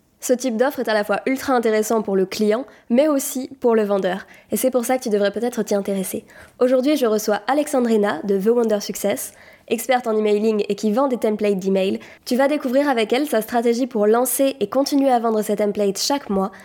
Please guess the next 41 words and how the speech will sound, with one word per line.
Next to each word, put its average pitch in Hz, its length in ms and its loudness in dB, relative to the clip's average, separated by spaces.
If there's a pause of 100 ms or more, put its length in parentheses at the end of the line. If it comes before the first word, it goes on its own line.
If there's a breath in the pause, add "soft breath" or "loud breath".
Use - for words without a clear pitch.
(220 loud breath)
mais 233 140 4
aussi 247 200 0
comment 254 280 2
construire 269 320 2
une 233 60 0
séquence 226 340 0
email 220 220 2
qui 247 120 -4
se 226 140 0
chargera 220 420 0
pour 277 280 -2
toi 233 200 0
de 240 100 2
convaincre 240 500 0
tes 220 120 2
clients, 196 360 -2 (260 loud breath)
combien 247 320 4
d'emails, 226 360 2
à 220 80 0
quelle 226 200 0
fréquence, 226 460 -2
pour 220 180 -6
parler 214 260 0
de 220 140 4
quoi, 220 260 -2
avec 202 320 0
quel 240 220 0
outil. 226 380 -2
Mais 226 100 2
j'en 220 140 2
dis 233 100 -2
pas 220 140 0
plus, 220 260 -2
je 226 60 -4
te 220 80 -2
laisse 202 180 0
écouter 196 240 0
ça 208 160 -2
tout 202 80 -6
de 185 80 -10
suite. - 240 -12